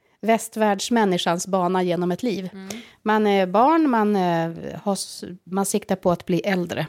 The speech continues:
Speaker 1: Man
Speaker 2: Mm.
Speaker 1: siktar på vilken gymnasielinje man ska gå. Och sen vilken universitetsutbildning man ska gå. Och sen vilket jobb man vill ha.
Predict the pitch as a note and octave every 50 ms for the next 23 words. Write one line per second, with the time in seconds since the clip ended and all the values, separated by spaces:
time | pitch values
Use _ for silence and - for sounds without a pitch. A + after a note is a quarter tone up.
0 | - - - G3 F#3+ F#3+ F#3 - G#3+ G#3 - - F#3 F3 - F#3 F3 F3 E3+ E3
1 | - F3+ E3+ E3+ F3+ F3 F#3 F#3 F3 E3 - E3+ E3+ F3+ F#3+ F#3 F3+ F3 D#3+ -
2 | - - D#3+ E3 - - - F3 F3+ - G3+ G3+ G3 G3 F#3+ F#3+ G3+ G3 G3+ G3
3 | F#3+ F#3 F#3 F3+ - F#3 - - - F3+ F3 - E3+ E3 - E3+ F3 F3 F3 F3
4 | F3 E3 D#3+ D#3 - - D#3+ D#3 - - - D#3+ F#3+ - - G#3+ G#3 G3+ G3 -
5 | G#3 F#3+ - F#3+ G3 A3 A3 F3 D3+ D3 C#3+ D3+ D3+ D3 D3+ D3 G#2+ D#3+